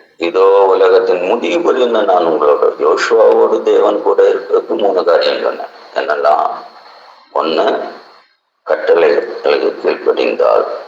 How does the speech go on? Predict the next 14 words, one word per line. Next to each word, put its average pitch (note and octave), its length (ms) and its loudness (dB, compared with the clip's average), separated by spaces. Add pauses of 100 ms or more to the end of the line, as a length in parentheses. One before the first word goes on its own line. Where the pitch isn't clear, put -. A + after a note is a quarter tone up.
(720)
ரெண்டு, D#2+ 760 0 (960)
ம-, F2 400 0
மனுஷன் G2 580 0
மத்தியில D#2 400 0
சாட்சி E2 600 -2
உள்ளவனா C2 480 0
இருந்தார். A1 800 0 (540)
மூணு, G#2+ 680 0 (960)
திறமையில F#2+ 1040 0 (600)
புகழ்ச்சி G2 520 0
உள்ளவரா C#2 540 2
இருந்தார். - 540 -2
தன் F2 280 -2
திறமைகளை, E2+ 720 0